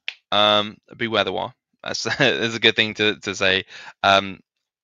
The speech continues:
this start, it's put in, it's activated at the start of a battle round. So if you go, if the orcs player goes second,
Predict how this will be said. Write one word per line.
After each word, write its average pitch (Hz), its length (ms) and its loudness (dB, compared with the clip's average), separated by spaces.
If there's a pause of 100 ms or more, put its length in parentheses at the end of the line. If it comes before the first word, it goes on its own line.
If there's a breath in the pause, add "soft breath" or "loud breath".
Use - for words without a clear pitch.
(220)
this 104 220 0
start, 120 300 2
it's - 180 -4
put 151 200 0
in, 131 200 0
it's 76 300 -6
activated 131 500 0
at - 60 -14
the - 60 -8
start - 220 -2
of 101 60 -16
a 95 60 -12
battle 104 240 2
round. 104 340 -2 (140)
So - 140 -12
if - 60 -16
you 104 140 0
go, - 60 -2
if - 60 -12
the - 80 -4
orcs 104 180 -4
player 104 160 2
goes 92 140 -6
second, 95 360 -12